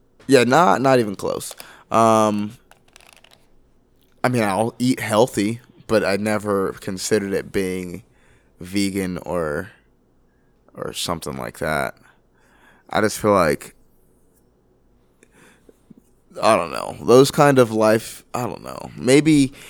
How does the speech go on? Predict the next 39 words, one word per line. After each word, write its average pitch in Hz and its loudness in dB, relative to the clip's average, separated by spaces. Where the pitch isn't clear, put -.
maybe 160 8
it 123 2
does 127 6
seem, 123 -4
it - -6
just 180 -2
seems 202 0
like 160 2
a 139 4
very 135 4
place 120 2
of 98 -10
privilege, 90 -4
privilege 101 0
kind 104 -4
of 82 -12
diet 80 -6
to 101 -8
have. 64 -6
Like, 98 -2
if 110 -6
you're 127 4
hungry, 135 2
you'll 107 4
eat 101 2
anything. - -8
So - -6
I - -2
feel - -2
like 95 0
the - -18
fact 98 -2
that 87 -2
you 92 -2
would 95 -2
limit 95 -4
yourself 82 -4
to 85 -8
just - -4